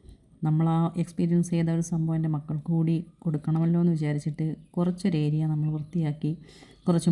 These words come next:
മണലിട്ട് നിരത്തിയിട്ടുണ്ട്. മണ്ണിൽ കളിക്കുന്നതൊക്കെ അവരും എക്സ്പീരിയൻസ് ചെയ്യട്ടെ. ഇവിടെ എല്ലാം പാറയിട്ട് നിരത്തിയിട്ടേക്കാണ്. ഇപ്പോൾ നമ്മുടെ ഗാർഡൻ്റെ ഇങ്ങനെയാണ് ലുക്ക്. അപ്പോൾ ഇനി എന്തായി തീരുമെന്ന് അറിയില്ല. ചിലപ്പോൾ ആർട്ടിഫിഷ്യൽ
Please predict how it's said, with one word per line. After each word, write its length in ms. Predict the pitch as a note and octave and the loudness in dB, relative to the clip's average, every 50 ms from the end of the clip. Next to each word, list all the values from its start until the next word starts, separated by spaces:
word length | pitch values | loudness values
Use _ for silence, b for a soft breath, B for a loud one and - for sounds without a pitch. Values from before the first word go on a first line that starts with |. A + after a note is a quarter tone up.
| E3 D#3+ | 4 4
മണലിട്ട് 560 | D#3+ D#3+ E3 F3 F3 D#3 C#3+ D3 - C#3+ C#3+ - - - E3 D#3+ | 4 2 2 2 2 2 0 -2 -4 -6 -6 -6 -6 -2 0 2
നിരത്തിയിട്ടുണ്ട്. 600 | D#3 D#3 D3 D3+ D#3+ E3+ D#3+ E3 - C3+ C3 - - _ b b b b b b b b b b b b b b b b b - G3+ F#3+ | 2 2 0 -2 -2 -4 -4 -2 -4 -6 -6 -6 -10 _ b b b b b b b b b b b b b b b b b 0 2 4
മണ്ണിൽ 260 | F#3+ F#3+ F#3 G3+ G#3 G3+ | 6 6 6 4 4 4
കളിക്കുന്നതൊക്കെ 640 | A3 G#3+ G3+ G3+ G3+ G3+ G3+ G3+ G3+ G3+ G3+ G3+ G3 F#3+ - D#3+ | 4 4 4 4 4 6 6 8 6 6 4 2 0 0 0 -2
അവരും 240 | D3+ D3+ D#3 F3 F3 E3+ | -2 0 0 2 0 0
എക്സ്പീരിയൻസ് 500 | F3 - - F3 F3 F3+ F#3 F3+ F3 - | 0 -2 -2 -2 0 2 0 0 -2 0
ചെയ്യട്ടെ. 320 | F3+ E3+ E3+ E3 E3 E3 D#3+ D#3 D#3 | 0 0 0 0 -2 -2 -2 -2 -2
ഇവിടെ 200 | D3+ D3+ D#3 E3 E3 | -2 0 0 0 0
എല്ലാം 200 | D#3+ E3 E3+ E3+ - E3 | 2 2 0 0 0 0
പാറയിട്ട് 560 | D#3+ D3+ D3+ D3+ E3 E3+ E3 D#3 D#3 - D#3 D3+ - - D#3+ | 0 0 0 0 0 0 -2 -2 -2 -4 -4 -4 -2 -2 0
നിരത്തിയിട്ടേക്കാണ്. 800 | D3+ C#3+ C#3+ C#3+ - D#3 D3+ D3 D3 C#3+ C#3 C#3+ D3 C#3 C#3 - - G#3 G#3 | 0 0 -2 -4 -4 -6 -6 -4 -2 -4 -4 -2 -2 -2 -2 -2 0 0 2
ഇപ്പോൾ 160 | G3+ A3 A3+ A3+ | 4 4 4 6
നമ്മുടെ 220 | A3 G#3+ G#3+ G#3+ G3+ G3+ | 6 6 6 6 4 4
ഗാർഡൻ്റെ 440 | F3+ F3 F3 F3 F3+ F3+ F3+ F3+ F3 F3 F3+ - - - E3+ | 4 2 2 4 4 4 4 2 2 0 -2 -6 -6 -4 -2
ഇങ്ങനെയാണ് 420 | E3 E3 E3+ F3 F3 D#3 D3+ D3 C#3+ C#3 | 0 2 2 2 2 2 2 0 0 -2
ലുക്ക്. 280 | C#3 - _ - - - - _ - D#3 D3 | -2 -4 _ -12 -12 -12 -12 _ -6 -6 -6
അപ്പോൾ 220 | D3 - D#3 D3+ D#3 - - - D#3+ | -4 -2 -4 -4 -4 -4 -6 -4 0
ഇനി 120 | E3 F#3 F#3 F3 | 2 4 4 4
എന്തായി 240 | F3 F3 F3+ F#3 F3 | 4 4 2 0 2
തീരുമെന്ന് 320 | F3 F3 E3+ F3 E3+ F3 E3+ D#3 | 0 2 2 4 4 4 2 2
അറിയില്ല. 280 | D#3+ D#3+ D3 C#3+ C#3+ C#3+ - | 0 0 0 -2 -4 -4 -6
ചിലപ്പോൾ 320 | C#3 C3+ C3 - E3 F3 F3+ F3+ | -6 -6 -6 -4 -2 0 0 0
ആർട്ടിഫിഷ്യൽ 400 | F3 F#3 F#3 E3 E3 G3 F#3 | 0 0 -2 -2 0 0 0